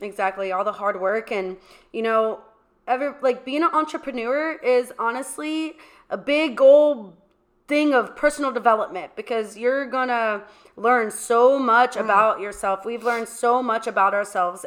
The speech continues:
Speaker 1: and I, like, I feel better than I have my entire life.
Speaker 2: Yep.
Speaker 1: But it hasn't come without the hardships, and it hasn't come without truly, truly working on it within myself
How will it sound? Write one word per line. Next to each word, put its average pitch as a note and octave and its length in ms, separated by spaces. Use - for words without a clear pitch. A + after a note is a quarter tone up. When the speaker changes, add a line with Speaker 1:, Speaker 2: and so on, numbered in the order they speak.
Speaker 1:
and F#3+ 400
I, A3+ 400
like, A#3 320
I A3+ 120
feel A#3 460
better A3 240
than G#3 120
I G3 80
have G3+ 260
my G3 140
entire G3 360
life. G3 380
Speaker 2:
Yep. - 180
Speaker 1:
But B3 140
it A#3 80
hasn't A#3 460
come B3 640
without A#3+ 340
the G#3+ 80
hardships, C#4 520
and B3 80
it - 80
hasn't A3+ 300
come A#3+ 240
without A3+ 400
truly, B3+ 320
truly B3 300
working G#3+ 340
on A3+ 140
it G#3+ 120
within A3 300
myself G#3 580